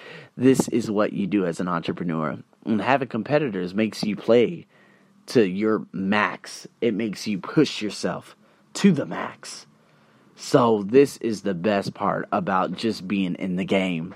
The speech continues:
This is what I love. And this is what Gary Vee talks about so much, about being, y-, you know, just being able to say, "Hey, you know what? This is what the game is. This is what I love. I love taking losses and I love failures."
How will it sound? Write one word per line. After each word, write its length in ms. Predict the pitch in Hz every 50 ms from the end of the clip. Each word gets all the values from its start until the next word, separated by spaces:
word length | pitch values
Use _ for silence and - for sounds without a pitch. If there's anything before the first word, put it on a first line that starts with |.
| - _ -
This 240 | 92 104 123 135 135
is 200 | - 135 110 110
what 200 | 117 113 - -
I 120 | 101 104
love. 400 | 101 101 107 104 104 101 98 76
And 100 | 101 104
this 220 | 123 135 - -
is 80 | 127 117
what 140 | 127 110 95
Gary 200 | 120 123 123 123
Vee 160 | 104 117 117
talks 320 | - - 107 110 170 -
about 240 | - 175 151 123 107
so 160 | - - 123
much, 380 | 110 104 87 76 78 - - - - - - - - - - - _ -
about 480 | 117 127 123 135 127 120 107 80 92 117
being, 480 | 143 147 151 156 156 147 139 139 135 -
y-, 60 | 123
you 280 | 151 160 95 131 165
know, 200 | 156 120 104 104 113
just 400 | 120 - 135 127 - - - 104
being 280 | 117 135 143 139 131
able 240 | 131 131 127 131 143
to 180 | 127 - 135 120
say, 240 | - - 139 123 117
"Hey, 220 | 104 147 165 220
you 180 | - 104 107 123
know 160 | 143 151 151
what? 320 | 147 156 160 - - 254 _ _ _ _ - - - - - - _ _ _ -
This 200 | - 139 156 - -
is 100 | 151 147
what 140 | 170 -
the 60 | - 151
game 300 | 127 165 170 165 160 160
is. 220 | 175 190 180 -
This 180 | 165 170 - -
is 60 | 156
what 140 | 156 170 156
I 80 | 156
love. 260 | 151 156 160 170 170
I 80 | 151 143
love 220 | 135 139 147 147
taking 320 | - - 170 147 - 160 139
losses 420 | 139 147 160 160 - 180 175 143
and 80 | 139 120
I 80 | 120
love 240 | 131 139 143 147 143
failures." 640 | - 151 160 185 185 - - - - - - - -